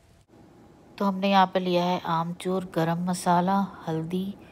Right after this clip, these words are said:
लाल मिर्च पाउडर और नमक। इन सब मसालों को मैंने एक bowl में डाल के,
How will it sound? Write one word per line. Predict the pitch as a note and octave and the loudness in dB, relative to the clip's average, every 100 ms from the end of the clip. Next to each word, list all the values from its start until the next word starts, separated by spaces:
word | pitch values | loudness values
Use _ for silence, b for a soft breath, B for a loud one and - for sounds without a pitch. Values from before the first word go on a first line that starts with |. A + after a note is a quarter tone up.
| B B - D#3 | B B -16 2
लाल | D3+ D#3+ | 4 4
मिर्च | E3+ - | 0 -4
पाउडर | - E3+ E3+ F#3 F3+ | 0 2 4 0 -2
और | - E3 D#3+ | -6 -2 0
नमक। | D#3+ C#3+ D3 C#3+ - - - - - - - - - - - - - - _ _ _ _ _ _ _ - - - - - - - - - | 0 -4 -6 -10 -12 -18 -20 -20 -20 -20 -20 -20 -20 -20 -20 -20 -20 -20 _ _ _ _ _ _ _ -20 -18 -18 -18 -18 -18 -18 -18 -6
इन | F#3+ | -4
सब | F3+ G#3 | 0 2
मसालों | F#3+ F3+ E3 E3+ | 2 2 4 2
को | E3+ | 2
मैंने | F3+ F3 E3+ | 0 2 2
एक | D3 | 0
bowl | C#3+ C#3+ E3 | 2 2 4
में | F3 | 2
डाल | D#3+ D3 D3 | 2 0 0
के, | G3 | -4